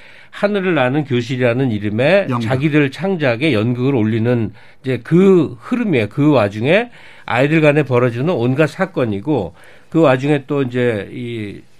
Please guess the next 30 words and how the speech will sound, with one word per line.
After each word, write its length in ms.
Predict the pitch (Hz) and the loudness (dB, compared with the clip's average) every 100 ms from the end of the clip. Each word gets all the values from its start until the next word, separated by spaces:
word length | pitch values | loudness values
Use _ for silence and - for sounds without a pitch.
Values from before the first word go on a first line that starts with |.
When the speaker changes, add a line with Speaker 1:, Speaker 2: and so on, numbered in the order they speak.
| - | -20
Speaker 1:
그 120 | - 107 | -10 -10
휴가를 360 | 143 202 190 | -4 0 2
받아서 600 | 165 123 120 113 170 190 - - - - - - - | 2 0 0 0 -2 -2 -10 -20 -20 -20 -20 -20 -12
이 100 | 120 | -12
기숙학교니까 720 | 113 156 - 147 143 113 127 | -6 -6 -4 -4 -2 -4 -6
각자 340 | 113 113 143 123 | -8 -4 -4 -2
이제 120 | 123 | -4
부모님 440 | - 139 151 156 | -4 2 4 4
집에 240 | 135 123 139 | 0 -2 -2
갔다 280 | 110 110 127 | -2 -2 0
와야 160 | 110 | 0
되는데 580 | 101 98 107 151 156 95 - - - - | -4 -6 -8 -6 -6 -6 -12 -20 -20 -2
그 180 | 160 | 0
과정에서 580 | 147 131 123 127 123 135 | 2 0 0 0 0 -2
어떤 260 | 113 127 123 | -2 -4 -8
가난한 380 | 117 110 127 120 | -6 -2 0 0
아이는 460 | 110 107 127 123 | -2 -2 -4 -2
여비가 300 | 107 113 123 | -2 -2 -2
없어서 640 | 113 - 113 104 117 101 90 - - - | -2 -4 -6 -4 -2 -4 -8 -16 -20 -10
갈 160 | 117 | -4
수가 280 | 113 - 135 | -4 -2 0
없고 360 | 98 - 123 110 | 0 -2 -6 -6
등등. 380 | 104 107 92 85 - - - | -4 -4 -4 -10 -16 -20 -4
이 200 | 165 180 165 - - | 2 2 0 -12 -4
아이들을 640 | 113 135 170 170 175 185 | -2 2 2 2 2 2
다 180 | 165 156 | 0 -2
통솔하는 640 | 226 233 202 170 139 151 | -6 -6 -2 0 2 0
학교 260 | 165 165 151 | -4 -4 -6
사감 420 | - 196 208 190 | -6 -2 0 0
선생님이 760 | 180 175 156 127 110 143 247 | 0 0 0 0 0 0 -2